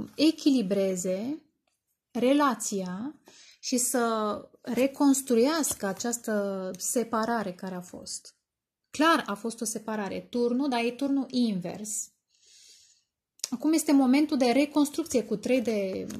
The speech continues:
monede și cu șase de monede, de echilibru. Și iar, se pare că persoana respectivă,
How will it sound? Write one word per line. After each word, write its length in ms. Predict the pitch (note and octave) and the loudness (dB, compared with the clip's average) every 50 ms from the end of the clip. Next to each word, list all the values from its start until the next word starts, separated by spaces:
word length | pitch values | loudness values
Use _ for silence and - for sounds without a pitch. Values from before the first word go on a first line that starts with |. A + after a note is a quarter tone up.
| - - - | -12 -12 -10
monede 520 | G#3+ G#3 G#3 G3+ G3+ - A#2 C4 A#3 A3 | -8 -6 -4 -4 -4 -2 -2 -2 0 -2
și 160 | G#3 G#3 - - | -2 -4 -6 -8
cu 120 | - G3 | -10 -8
șase 380 | F#3+ - B3 B3+ C4 B3+ A3+ G3 | -6 -4 -2 -2 -2 -2 -2 -4
de 120 | F#3 G3 | -6 -6
monede, 420 | F#3 F#3 F#3 G3+ A#3+ B3+ C4 B3+ | -6 -8 -8 -8 -6 -6 -6 -6
de 340 | G#3+ F#3+ G3+ G3+ G3 - - _ | -6 -4 -4 -4 -4 -6 -8 _
echilibru. 1000 | - B3 C4+ D4 C#4+ - - B3+ B3 A#3+ C4 C#4 C4+ G3 F3 - - - A3 - _ _ _ _ _ _ _ _ _ _ _ _ _ _ _ _ _ _ _ _ _ _ _ _ _ _ _ _ _ - - - - - - - _ _ _ _ _ _ | 2 4 4 4 2 -2 -2 -2 0 2 2 2 0 0 -4 -8 -12 -14 -16 -20 _ _ _ _ _ _ _ _ _ _ _ _ _ _ _ _ _ _ _ _ _ _ _ _ _ _ _ _ _ -20 -20 -20 -20 -20 -20 -20 _ _ _ _ _ _
Și 320 | - - - - - D#4 F4+ | -4 0 2 6 8 8 8
iar, 480 | G#4 A4+ G#4+ C#4 - - - - _ _ | 8 8 6 4 2 0 -6 -14 _ _
se 220 | - - - D4+ D4 | -8 0 2 2 2
pare 260 | - F#4 G4 G4 F#4+ | 4 6 6 6 4
că 300 | G4 - F#4 F4 C#4+ - - | 4 4 4 4 4 4 4
persoana 480 | E4+ E4+ D#4+ - - G#4 G4 E4+ C#4 | 4 4 4 2 0 2 2 4 4
respectivă, 960 | B3+ C4+ C4 - - B3 A#3+ - - D4 D4+ C#4+ D#4 D#4+ D#4+ D#4 C#4 A#3+ - | 4 4 2 0 0 -2 -2 0 0 -2 -2 0 0 0 0 -2 -2 -4 -8